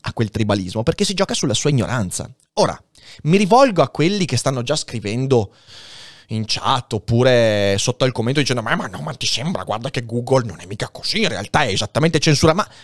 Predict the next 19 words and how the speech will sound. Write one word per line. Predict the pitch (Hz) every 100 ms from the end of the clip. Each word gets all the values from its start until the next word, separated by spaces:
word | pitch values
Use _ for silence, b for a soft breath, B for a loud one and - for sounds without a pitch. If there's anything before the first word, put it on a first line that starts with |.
| B
voi | 269 392 123 - _ _ -
vi | 233
siete | 480 480
mai | 554 508
chiesti | - - 82 - - - 123 123 _ _ _ _
perché | - 254 - - - 233 269 - -
Messora | 160 151 - - 90 92 123 147 170 _ _ _ _ _ _ _
non | 208
abbia | 302 277
fatto | 185 185 - - 175 123 - _ -
un | 180 165 -
crowdfunding | - 240 160 - 107 127 139 135 147 151 _ -
per | 208 190 -
pagare | 175 160 170 220
degli | 151 120
avvocati? | 104 92 - 92 - - - _
Attenzione, | - - - - -
eh. | - - _ _ b b b
Messora | 247 - - 58 85